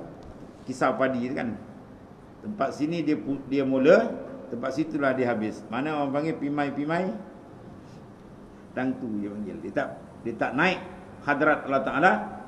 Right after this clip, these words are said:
bahkan dia, ah, macam himar berpusing. Daripada makhluk pada makhluk, buat ibadat pada makhluk pada makhluk. Habislah.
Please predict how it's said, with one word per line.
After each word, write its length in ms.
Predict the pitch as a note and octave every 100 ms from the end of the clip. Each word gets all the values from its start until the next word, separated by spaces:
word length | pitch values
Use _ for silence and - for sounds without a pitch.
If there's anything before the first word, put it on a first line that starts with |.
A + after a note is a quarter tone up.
| - -
bahkan 400 | C3 C#3+ C3+ C3
dia, 320 | C#3 F3 - - -
ah, 160 | - A2+
macam 320 | A#2+ A2+ A#2
himar 320 | C3 C#3+ B2
berpusing. 720 | A2 B2+ B2+ B2 G2+ F#2 F2+ - - F#2+
Daripada 240 | G#2+ C3+
makhluk 320 | C3 D#3+ G3+
pada 140 | D#3 D3+
makhluk, 220 | D3 C#3 B2
buat 60 | C3+
ibadat 300 | C#3+ E3 - D#3
pada 100 | D#3 D#3
makhluk 240 | E3 G#3 D3
pada 100 | D3+
makhluk. 220 | D3 C3+ B2
Habislah. 320 | D#3 F3 F3